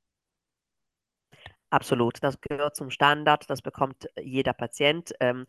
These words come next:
der Grund ist auch, dass manche Patienten tatsächlich eine Stimmbandlähmung präoperativ haben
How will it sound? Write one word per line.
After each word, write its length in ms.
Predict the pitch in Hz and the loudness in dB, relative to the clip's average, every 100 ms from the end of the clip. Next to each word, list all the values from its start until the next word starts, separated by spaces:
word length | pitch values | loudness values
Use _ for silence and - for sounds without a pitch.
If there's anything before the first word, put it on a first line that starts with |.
| - - - | -16 -18 0
der 100 | 131 | 2
Grund 320 | 123 127 147 139 | 6 6 6 4
ist 160 | - | 2
auch, 220 | - 135 | 8 8
dass 300 | - 123 127 | 6 -4 -4
manche 400 | 143 139 165 - | 0 0 0 -6
Patienten 600 | 156 151 - 127 139 - | -6 -6 -4 -4 -4 -14
tatsächlich 520 | 139 135 - 131 143 131 | -10 -8 -4 -6 -6 -8
eine 120 | 127 | -8
Stimmbandlähmung 760 | - 151 156 147 131 139 131 - | -6 -6 -4 -4 -4 -4 -8 -8
präoperativ 760 | 151 175 135 113 - 120 120 | -4 -4 -4 -6 -6 -10 -8
haben 360 | 120 123 131 | -2 0 0